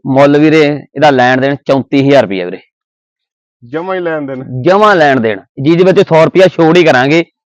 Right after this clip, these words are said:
Speaker 1: ਮੱਝ ਦਾ ਕਾਢ ਮੰਗਿਆ ਸੀਗਾ,
Speaker 2: ਹਾਂ।
Speaker 1: ਸੌ ਰੁਪਇਆ ਛੋਟ ਕੀਤੀ ਵੀਰੇ।
Speaker 2: ਠੀਕ ਹੈ ਜੀ।
Speaker 1: ਬਸ ਲੈ ਕੇ ਬਾਈ ਹੁਣੀ।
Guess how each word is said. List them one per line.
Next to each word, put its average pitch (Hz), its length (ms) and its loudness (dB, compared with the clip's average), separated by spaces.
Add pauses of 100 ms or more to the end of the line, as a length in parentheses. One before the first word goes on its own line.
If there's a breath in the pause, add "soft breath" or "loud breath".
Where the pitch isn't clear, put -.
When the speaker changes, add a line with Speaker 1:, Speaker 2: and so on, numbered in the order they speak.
(120)
Speaker 1:
ਮੱਝ 147 260 2
ਦਾ 196 120 4
ਕਾਢ 196 260 2
ਮੰਗਿਆ 214 300 4
ਸੀਗਾ, 208 200 4
Speaker 2:
ਹਾਂ। 151 360 -4
Speaker 1:
ਸੌ 165 300 0
ਰੁਪਇਆ 170 220 2
ਛੋਟ 151 220 2
ਕੀਤੀ 131 260 0
ਵੀਰੇ। 143 200 0
Speaker 2:
ਠੀਕ 120 320 -14
ਹੈ 110 60 -8
ਜੀ। 104 120 -16 (340)
Speaker 1:
ਬਸ 123 120 0
ਲੈ 107 180 -4
ਕੇ 104 80 -6
ਬਾਈ 107 200 -6
ਹੁਣੀ। 117 200 -12